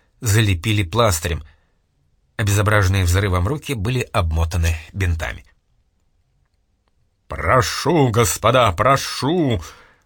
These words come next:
Брун Иванович, орудуя концами ножен, раздвигал толпу, стоявшую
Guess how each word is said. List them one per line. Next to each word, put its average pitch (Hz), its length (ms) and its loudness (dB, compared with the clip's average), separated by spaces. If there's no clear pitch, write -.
Брун 90 400 -2
Иванович, 98 320 -2
орудуя 101 460 0
концами 95 580 0
ножен, 131 560 2
раздвигал 104 580 0
толпу, 82 420 -4
стоявшую 87 640 -2